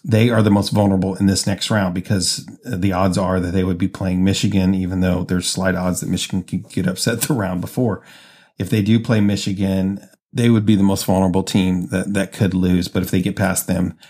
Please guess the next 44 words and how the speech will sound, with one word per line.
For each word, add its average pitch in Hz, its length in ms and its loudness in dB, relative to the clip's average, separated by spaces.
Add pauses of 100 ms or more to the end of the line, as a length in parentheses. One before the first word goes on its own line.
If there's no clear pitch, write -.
(180)
then 92 200 2
they 92 140 2
have 85 260 -2
a 90 100 0
great 90 320 0
shot, 92 240 -2
according 92 320 0
to - 120 -6
the 98 60 0
metrics, - 560 -4 (540)
of 87 260 0
making 92 300 2
it 92 80 -2
to 98 100 -2
the 90 80 -2
Final 92 300 -6
Four. - 400 -10 (120)
So 101 120 0
these 117 240 4
are 113 40 2
some 113 180 4
of - 20 2
the 98 80 0
crazy 101 260 2
factors 98 380 0
you 95 40 -2
gotta 90 160 0
consider 98 360 2
when 92 140 0
filling 92 240 0
out 90 120 -6
your 95 120 -6
bracket. 90 280 -4
And 95 80 -4
that's 95 180 -2
why 95 120 -4
it's - 100 -6
important 95 320 -4
to 92 60 -2
look 92 240 -2
at 90 140 -6
the 90 100 -8
bracket 92 380 -4
holistically 98 760 -4